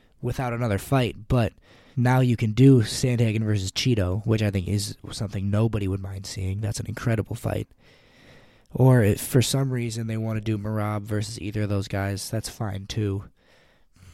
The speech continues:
It's probably not gonna be as fan-friendly a fight, but you can't get mad at it. The match, the matchmaking would make sense. And Merab really needs something to keep him busy until Aljo either loses or can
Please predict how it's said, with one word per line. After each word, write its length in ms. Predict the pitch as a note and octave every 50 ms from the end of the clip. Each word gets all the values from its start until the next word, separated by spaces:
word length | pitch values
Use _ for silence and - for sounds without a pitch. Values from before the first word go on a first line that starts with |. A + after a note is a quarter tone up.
| - - - _ -
It's 80 | - G#2
probably 200 | - - G2 F#2+
not 140 | F#2 F2+ -
gonna 100 | - G2
be 100 | F2+ F2
as 80 | F2+
fan-friendly 840 | - - - - G2+ F#2 F#2 F#2 F#2+ - - G#2+ G#2 G2 F#2 F#2 F2+
a 40 | F#2
fight, 460 | - - - G#2+ F#2 F2 F#2+ - - - - _ _ _ - - _ -
but 180 | - G2+ - -
you 80 | G#2+ A2+
can't 180 | - A#2+ A2
get 140 | G2+ F#2+ F#2
mad 200 | G2 G2 G2 F#2
at 120 | F#2 F2+
it. 80 | F2+ -
The 100 | - G#2+
match, 300 | G#2+ G2+ G2 F#2+ - - -
the 80 | - A#2+
matchmaking 580 | B2+ B2 A#2+ - - G#2 F#2+ G2 - - A2+
would 200 | G#2+ G#2 - -
make 200 | - F#2 F#2 -
sense. 300 | - - - - - -
And 300 | - - D3+ D3+ D3 C#3+
Merab 400 | C3+ B2+ B2 A#2+ A#2+ A#2 A#2 A2+
really 260 | A#2+ A#2+ B2 A#2 A2+ G#2+
needs 440 | G2+ G2+ G#2 G2+ G2 - - - - _
something 440 | - - - - C3 B2 G#2+ C3+ A#2+
to 80 | A2 A2
keep 180 | - A#2+ G#2+
him 140 | - G2 G#2
busy 400 | G#2 A2+ A2 A2+ A#2+ C3+ C3+ C3
until 480 | A#2 A2 G2 - A#2 G#2+ G2+ G2 G2 - _ - - _ _ _ _ _ _ _ _ - _ _ - _ - -
Aljo 540 | - A2 B2 B2 A#2 A2+ A2+ A2 G#2+ G#2+ G#2+
either 180 | G#2+ G2+ G2 G2
loses 640 | G2 G#2 C3 D3+ E3+ E3 D3 D#3 D3 C#3+ C3+ B2 -
or 500 | - A#2 A#2 A#2 A#2 A2+ A2 A2 A2 A2+
can 520 | - B2 A2 G2+ G2 G2 G2 F#2 F#2 G#2